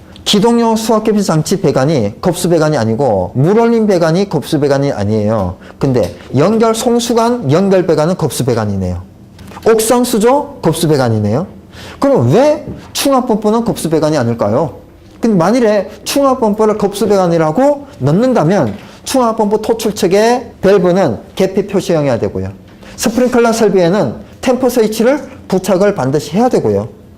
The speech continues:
근데 제 생각은 어때요? 충압 펌프는 겁수 배관이 아니라는 겁니다.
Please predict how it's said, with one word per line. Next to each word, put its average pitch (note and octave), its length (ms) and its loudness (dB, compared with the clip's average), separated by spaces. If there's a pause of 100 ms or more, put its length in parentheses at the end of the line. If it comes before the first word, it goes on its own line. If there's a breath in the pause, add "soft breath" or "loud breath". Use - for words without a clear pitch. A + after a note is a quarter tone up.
(140)
근데 D3+ 120 -2
제 G3+ 160 2
생각은 G3+ 400 2
어때요? E3+ 320 0 (520)
충압 G#3 280 0
펌프는 G3+ 380 0 (200)
겁수 G3+ 260 2
배관이 F#3 400 2 (300)
아니라는 G#3 480 2
겁니다. G2+ 560 -2